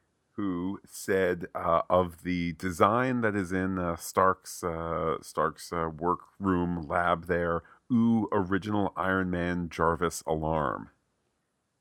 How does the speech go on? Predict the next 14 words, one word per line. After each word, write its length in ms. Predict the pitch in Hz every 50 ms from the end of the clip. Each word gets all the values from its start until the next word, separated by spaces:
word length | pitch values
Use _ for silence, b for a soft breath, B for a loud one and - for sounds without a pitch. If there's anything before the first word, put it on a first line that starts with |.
| _ _
Pete, 200 | - 180 170 - -
I 60 | 127
believe 380 | 110 131 131 135 147 156 151 139
what 120 | 135 -
Mike 280 | 120 117 117 110 107 -
is 120 | 110 98
saying 300 | - 107 101 101 98 95
here 280 | 98 101 92 90 90 92
is 200 | - - 85 -
just 180 | - 87 - _
the 100 | - 90
notion 580 | 87 87 90 90 92 - - 92 85 82 80 76
that 260 | 80 80 76 - _
the, 360 | 82 80 78 78 78 78 -